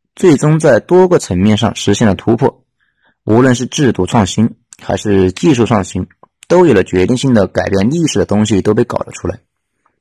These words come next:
比如蒸汽机，比如议会制，再比如中央银行。但是法国人一直都处于尾随状态，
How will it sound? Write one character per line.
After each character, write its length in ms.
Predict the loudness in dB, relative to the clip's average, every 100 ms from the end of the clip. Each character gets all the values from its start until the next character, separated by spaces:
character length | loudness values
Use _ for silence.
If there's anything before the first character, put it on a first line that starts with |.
| _
比 100 | -2
如 280 | 2 2 2
蒸 220 | 2 0
汽 160 | 0 -2
机， 280 | -2 -4 -6 _ _ _ _ _ _ _
比 120 | 0
如 200 | 2 2
议 200 | 2 2
会 180 | 2 2
制， 360 | 0 -4 -6 _ _ _ _
再 180 | -2 -2
比 160 | 0 -2
如 300 | 0 0 -2
中 240 | 2 2
央 200 | 4 4
银 140 | 2 0
行。 320 | -2 -6 -6 _ _ _ _ _ _ _ _ _ _
但 140 | -2 0
是 160 | 0
法 320 | 0 0 0
国 180 | 0 2
人 180 | 2 2
一 80 | -2
直 140 | 0
都 140 | 0 0
处 200 | 0 0
于 200 | 2 4
尾 240 | 2 2
随 180 | 0 -2
状 180 | 0 0
态， 260 | -2 -6